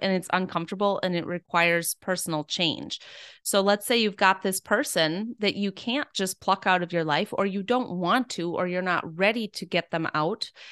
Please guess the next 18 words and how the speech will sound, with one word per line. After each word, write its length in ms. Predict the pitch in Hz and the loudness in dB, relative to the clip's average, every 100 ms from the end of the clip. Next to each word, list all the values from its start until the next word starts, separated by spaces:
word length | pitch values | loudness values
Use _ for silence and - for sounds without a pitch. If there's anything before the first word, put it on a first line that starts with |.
| - - - | -20 -18 6
then 340 | 214 214 214 | 8 8 4
you 220 | 196 208 | 0 0
need 220 | 233 254 254 | 2 2 0
to 80 | |
look 220 | 208 208 226 | 0 0 0
at 120 | 202 | 2
them 240 | 190 190 185 | 2 4 0
and 240 | 180 180 - _ | -2 -2 -6 _
find 420 | 208 214 214 220 - | 2 2 2 -2 -4
w-, 240 | 180 170 170 - _ _ - | -8 -8 -10 -16 _ _ 0
the 180 | 196 180 | 2 2
reason 720 | 170 233 277 294 226 185 180 | 4 6 6 4 2 0 -2
you 280 | - 190 196 | -2 -2 0
want 380 | 185 180 190 | 4 6 4
them 160 | 175 170 | 2 0
in 160 | 165 156 | 2 0
your 160 | 147 | 0
life. 400 | 143 131 - - | 0 -2 -2 -8